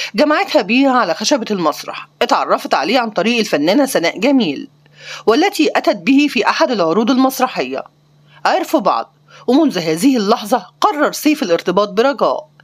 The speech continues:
واعترف لها بإعجابه، حيث تكللت قصة الحب دي بالزواج، وأسفرت الزيجة عن طفليهما كريم وأمل.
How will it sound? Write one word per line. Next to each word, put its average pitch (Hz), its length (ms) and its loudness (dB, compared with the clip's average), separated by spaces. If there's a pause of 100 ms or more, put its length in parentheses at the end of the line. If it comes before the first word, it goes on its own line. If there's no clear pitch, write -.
(420)
واعترف 226 520 2
لها 285 160 4
بإعجابه، 214 640 -2 (920)
حيث 359 300 0
تكللت 208 520 0
قصة 190 320 -2
الحب 208 320 -2
دي 208 200 2
بالزواج، 208 540 0 (200)
وأسفرت 226 540 0
الزيجة 214 360 0
عن 196 140 0
طفليهما 180 640 0
كريم 170 420 -2
وأمل. 160 560 -2